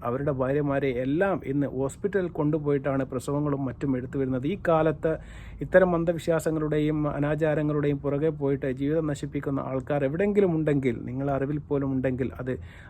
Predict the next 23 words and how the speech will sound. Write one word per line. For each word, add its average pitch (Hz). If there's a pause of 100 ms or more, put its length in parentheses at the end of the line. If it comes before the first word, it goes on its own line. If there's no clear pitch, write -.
അവരെ 123
നിയമത്തിന് 143
മുന്നിലേക്ക് 131
കൊണ്ടുവരേണ്ടത് 127
അത്യാവശ്യമാണ്. 135
ചില 196
ആൾക്കാരൊക്കെ 190
പറയുന്നത് 170 (440)
ഇങ്ങനെയൊക്കെ 175
പറ്റിയാൽ 170 (320)
ഹോസ്പിറ്റലിൽ 170
എത്തിച്ചാലും 160
ചില 160
കുട്ടികൾ 160
മരണമടയുന്നുണ്ടല്ലോ, 147
അപ്പോൾ 208
അത് 175
സ്വാഭാവിക 151
മരണം. 139
ഇങ്ങനെ 156
വീട്ടിൽ 180
നിന്ന് 190
മരിക്കുകയാണെങ്കിൽ 151